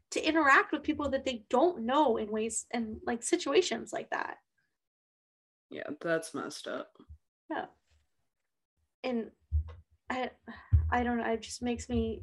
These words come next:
Speaker 1: feel disgusted.
Speaker 2: Yeah.
Speaker 1: That's why I'm like, you have to learn where to draw the lines. Like, these are people outside of characters or outside of a baseball team, or,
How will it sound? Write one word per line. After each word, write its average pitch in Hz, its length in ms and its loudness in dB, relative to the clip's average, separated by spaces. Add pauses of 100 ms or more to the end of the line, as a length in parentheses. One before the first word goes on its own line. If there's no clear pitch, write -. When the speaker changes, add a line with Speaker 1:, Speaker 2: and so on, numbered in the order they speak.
(120)
Speaker 1:
feel 233 160 0
disgusted. 214 680 -4 (680)
Speaker 2:
Yeah. - 200 -8
Speaker 1:
That's 254 140 -2
why 302 80 4
I'm 285 120 -4
like, 240 220 -2 (320)
you 240 180 -4
have 302 220 -2
to 403 260 6
learn 254 280 2
where 254 120 -2
to 226 100 0
draw 226 200 0
the 214 80 -2
lines. 214 520 -2
Like, 214 140 -8
these 247 200 -4
are 311 80 4
people 277 800 0 (640)
outside 247 540 6
of 226 160 -6
characters 233 1000 0 (380)
or 220 380 4
outside 247 520 4
of 233 160 0
a 233 60 2
baseball 226 760 2
team, 214 640 -4
or, 208 500 -2